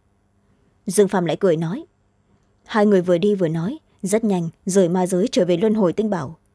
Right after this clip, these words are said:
Trong lúc này, Dương Phàm hiểu biết phần nào về phụ thân của Trương Du Vũ.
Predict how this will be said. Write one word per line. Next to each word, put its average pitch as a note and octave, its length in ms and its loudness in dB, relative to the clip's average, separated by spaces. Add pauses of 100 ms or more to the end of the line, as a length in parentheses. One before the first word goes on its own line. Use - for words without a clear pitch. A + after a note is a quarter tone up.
(720)
Trong F#3 160 0
lúc C#4 160 0
này, F3 260 -2 (240)
Dương G3 200 4
Phàm F3+ 160 -2
hiểu F#3+ 160 2
biết G3+ 240 -2
phần F#3 140 0
nào F3 120 -2
về F3 120 0
phụ F#3+ 180 -2
thân G3 200 -2
của F3 100 -2
Trương F3+ 240 0
Du F3 120 2
Vũ. F3+ 300 -4